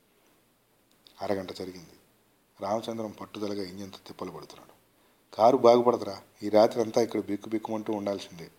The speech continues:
అన్నాడు నాగభూషణం. కాసేపు ఆగి మళ్ళీ అన్నాడు, "వద్దురా, ఈ కారులో ప్రయాణం అంటే విన్నావు కాదు, మా ప్రాణాలు తీయడానికి వచ్చింది కర్మం." రామచంద్రం సహనం కోల్పోయి, "అబ్బా, చంపకు వెదవగోలా నువ్వు,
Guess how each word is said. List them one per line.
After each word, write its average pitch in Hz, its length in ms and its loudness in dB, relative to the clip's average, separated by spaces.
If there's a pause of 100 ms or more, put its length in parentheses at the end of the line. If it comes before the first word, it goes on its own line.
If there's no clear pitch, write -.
(160)
అన్నాడు 87 220 -14
నాగభూషణం. - 540 -14 (960)
కాసేపు 113 360 4
ఆగి 113 140 4
మళ్ళీ 95 240 -8
అన్నాడు, 80 360 -16 (540)
"వద్దురా, 135 300 6
ఈ 139 160 6
కారులో 123 340 4
ప్రయాణం 117 320 2
అంటే 107 200 -2
విన్నావు 104 340 -4
కాదు, 85 200 -18 (520)
మా 101 80 4
ప్రాణాలు 117 400 2
తీయడానికి 110 380 -4
వచ్చింది 90 300 -12
కర్మం." - 300 -14 (760)
రామచంద్రం 131 560 -2
సహనం 120 320 -6
కోల్పోయి, 117 500 -6 (440)
"అబ్బా, 120 160 8
చంపకు 135 420 6
వెదవగోలా 131 480 8
నువ్వు, 120 360 -2